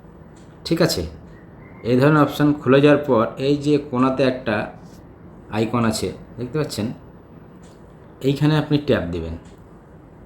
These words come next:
এইখানে ট্যাপ দেওয়ার পর এরকম একটা অপশান কিন্তু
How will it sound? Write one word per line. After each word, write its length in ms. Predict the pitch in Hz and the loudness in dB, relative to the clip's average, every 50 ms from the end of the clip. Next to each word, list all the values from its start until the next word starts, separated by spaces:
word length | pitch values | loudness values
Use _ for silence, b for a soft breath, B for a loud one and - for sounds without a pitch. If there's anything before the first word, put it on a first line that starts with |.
| - - - - - - - - - - - - - - - - - - | -20 -20 -20 -20 -20 -20 -20 -20 -20 -20 -20 -20 -20 -20 -20 -20 -14 -8
এইখানে 300 | 123 113 - 139 147 147 | -6 -2 0 2 2 2
ট্যাপ 240 | 147 143 135 131 127 127 | 4 4 4 4 4 4
দেওয়ার 220 | 147 143 135 139 - | 4 4 4 4 0
পর 260 | 127 113 107 107 - - - - - - - - - - - | 0 0 0 0 -2 -6 -10 -18 -20 -20 -20 -20 -20 -10 -4
এরকম 280 | 131 127 131 127 147 139 | -2 0 0 2 2 0
একটা 200 | 127 131 139 127 113 | 2 2 4 4 4
অপশান 280 | 104 - - 120 110 | 4 2 -2 -4 -4
কিন্তু 280 | 101 107 101 101 113 | -2 -4 -4 -4 -4